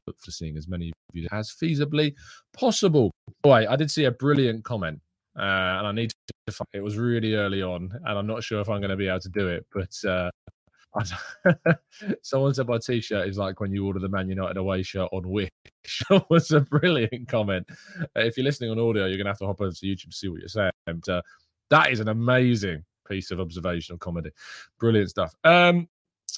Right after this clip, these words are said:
let's go to, uh, Penny Wynn says, "Did you manage to complete,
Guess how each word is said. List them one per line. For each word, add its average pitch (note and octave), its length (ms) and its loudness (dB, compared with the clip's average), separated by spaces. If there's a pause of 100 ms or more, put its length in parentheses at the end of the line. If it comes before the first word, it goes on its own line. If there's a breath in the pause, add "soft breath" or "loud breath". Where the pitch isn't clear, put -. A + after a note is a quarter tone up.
(160)
let's D#3 340 4
go D3 380 4 (320)
to, C#3+ 1040 2 (120)
uh, B2+ 260 4
Penny C#3+ 200 -2
Wynn C#3 160 0
says, A#2+ 140 -6
"Did A#2 160 -10
you B2+ 80 -6
manage B2+ 300 -2
to - 40 -16
complete, B2 480 -6